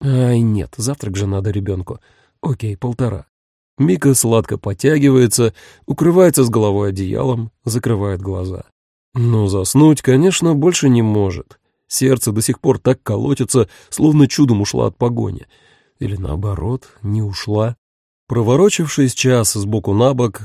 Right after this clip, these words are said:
Мика встаёт и идёт умываться. Ясно, что поспать уже не получится.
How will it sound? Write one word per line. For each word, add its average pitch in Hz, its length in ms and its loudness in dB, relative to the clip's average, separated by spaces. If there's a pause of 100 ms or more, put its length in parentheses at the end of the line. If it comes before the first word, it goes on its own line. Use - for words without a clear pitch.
Мика 151 300 0
встаёт 117 540 -4
и 160 160 2
идёт 135 200 2
умываться. 92 640 -4 (340)
Ясно, - 380 -6
что 104 180 -6
поспать 120 440 -2
уже 104 180 -2
не 104 120 0
получится. 104 680 -4